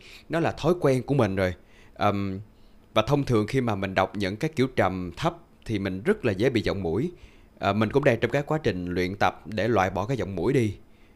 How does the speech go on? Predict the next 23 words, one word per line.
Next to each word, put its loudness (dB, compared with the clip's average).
Ờ, -4
không 0
hẳn 0
là 0
loại 2
bỏ 2
đâu, 2
nhưng -2
mà 2
chỉ 2
để 2
nó 0
qua 0
một -2
bên 2
thôi. 2
Khi 0
nào 2
cần -2
dùng -2
thì -6
lấy 2
ra. 2